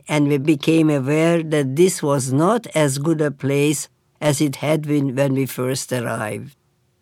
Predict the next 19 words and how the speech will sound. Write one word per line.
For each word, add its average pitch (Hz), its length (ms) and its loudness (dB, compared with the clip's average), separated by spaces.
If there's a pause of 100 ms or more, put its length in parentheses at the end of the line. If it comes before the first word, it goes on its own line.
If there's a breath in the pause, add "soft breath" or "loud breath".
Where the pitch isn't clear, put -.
(160)
But 135 180 -2
there 139 220 0
was 127 260 -6
no 139 260 0
escape. - 600 -6 (1300)
I 196 220 4
remember 170 800 2
the 147 180 -2
big 165 240 -2
celebration 156 960 2
on 151 180 4
New 175 160 6
Year's 151 540 4
Eve, 160 240 4
the 151 160 4
end 165 320 2
of 151 180 0
nineteen 147 640 2
forty-four. 127 1040 -4